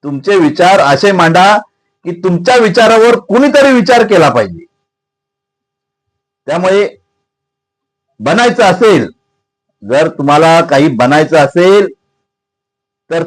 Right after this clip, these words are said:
तळे बना, समुंदर बनून काय फायदा? कारण तळ्याच्या ठिकाणी वाघही पाणी पितो, तोही मान सुकून.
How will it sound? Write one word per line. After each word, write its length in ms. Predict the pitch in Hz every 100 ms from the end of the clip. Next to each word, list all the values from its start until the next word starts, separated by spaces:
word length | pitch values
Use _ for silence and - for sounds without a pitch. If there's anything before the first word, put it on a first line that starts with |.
| - 175
तळे 220 | 202 240
बना, 340 | 208 170 127 - _ _ _ _ _ _ -
समुंदर 540 | 165 175 247 247 262 220
बनून 320 | 220 220 220
काय 220 | 175 160
फायदा? 320 | 127 110 80 - _ _ _ _ _ _ _ _ _ _ _
कारण 440 | 131 143 165 170 165 - _ -
तळ्याच्या 520 | 143 175 185 202 190 185
ठिकाणी 560 | 139 175 180 180 127 - _ _ _ _ _ _ _
वाघही 580 | 95 110 156 196 165 208 180
पाणी 320 | 175 170 190
पितो, 520 | 170 170 226 214 127 - _ _ _ _ _ _ -
तोही 560 | 180 208 254 214 - - _ _ _ _ _ 98
मान 380 | 110 143 165 131
सुकून. 720 | - 120 - 175 147 98